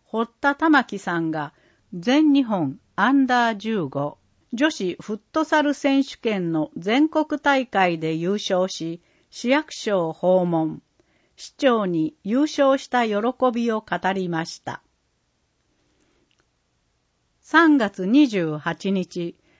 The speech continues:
安全安心の救急体制へ。市内の救急体制の充実や強化を図ることを目的に、南消防署釧路出張所で救急隊発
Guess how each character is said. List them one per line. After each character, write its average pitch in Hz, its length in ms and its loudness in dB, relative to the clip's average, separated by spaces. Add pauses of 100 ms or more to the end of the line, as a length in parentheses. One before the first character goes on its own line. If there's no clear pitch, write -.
(180)
安 240 300 2
全 226 420 -2
安 240 240 4
心 262 380 0
の 226 240 0
救 285 260 2
急 277 300 0
体 233 300 0
制 160 340 -4
へ。 127 240 -6 (800)
市 339 220 0
内 269 240 4
の 185 300 -6
救 311 240 0
急 294 300 0
体 269 300 0
制 180 280 0
の 156 220 -2
充 185 280 -2
実 190 320 -6
や 180 220 -2 (320)
強 330 280 2
化 170 240 0
を 160 80 -6
図 190 320 0
る 214 100 -2
こ 180 160 -2
と 202 240 -2
を 156 80 0
目 160 220 -4
的 175 340 -4
に、 165 240 -4 (340)
南 277 420 2
消 247 320 2
防 220 240 -2
署 - 440 -6
釧 262 420 -2
路 175 60 -10
出 180 200 -8 (100)
張 208 240 -2
所 196 180 -4
で 185 240 -4 (380)
救 294 280 2
急 262 280 -2
隊 226 420 -4
発 214 260 -6